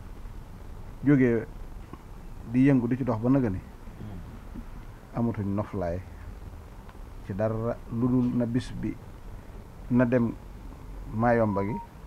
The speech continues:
ak nekkin wi ak siyaar ba lépp jag rek. Kon mel na loolu moo doon seen yitte.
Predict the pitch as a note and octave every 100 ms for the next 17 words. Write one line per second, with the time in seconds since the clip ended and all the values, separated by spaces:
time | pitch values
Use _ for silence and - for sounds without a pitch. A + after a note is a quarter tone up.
0 | - - - - - - - - A2 A#2
1 | B2+ - G#2+ G#2 G#2+ - A2+ G#2 F2+ G#2+
2 | C#3 A#2 G#2+ F2+ E2+ - - - - -
3 | - - G#2 G#2 G#2+ G2 G2 G#2+ G#2+ G#2
4 | G2+ G#2 G2+ F2